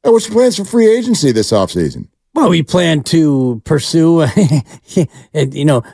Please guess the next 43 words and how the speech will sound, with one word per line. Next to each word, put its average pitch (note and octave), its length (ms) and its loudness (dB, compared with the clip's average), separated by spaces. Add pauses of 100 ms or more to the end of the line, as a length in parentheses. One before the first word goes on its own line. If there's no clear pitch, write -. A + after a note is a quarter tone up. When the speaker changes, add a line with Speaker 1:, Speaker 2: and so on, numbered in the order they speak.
(180)
Speaker 2:
we, D#3 160 0 (100)
we D#3 180 0
plan D#3 260 0
to A#2+ 60 -2
be D#3+ 240 2 (340)
<laughs> - 360 -8
active D3+ 320 -2
in D#3 80 2
the C#3+ 60 0
market, D#3 480 2
and, C#3 180 2
uh, C3 160 0 (340)
<laughs> - 0 - (520)
you C#3 180 2
know, E3 100 4
we're D#3 160 2
always E3 300 2
looking D#3 320 -2
to, D#3 280 2
uh, C#3 200 0 (300)
<laughs> - 800 -8
upgrade, E3+ 580 0
uh, C#3 220 0
at C#3+ 100 2
every D3 160 2
position, D#3+ 560 0
and, D#3 140 0 (180)
<laughs> D3+ 160 -8
you F3 80 2
know, D#3 100 2
we're D3+ 220 2
gonna, F3 160 0 (220)
<laughs> D#3 200 -12
we're D#3+ 140 -2
gonna F3 220 2
try D#3+ 240 0
and, C#3+ 200 2
uh, C3+ 120 0 (300)
see F#3 180 0
if D3+ 80 0
we D#3 100 0
can't, D#3 400 -2
uh, C#3+ 180 0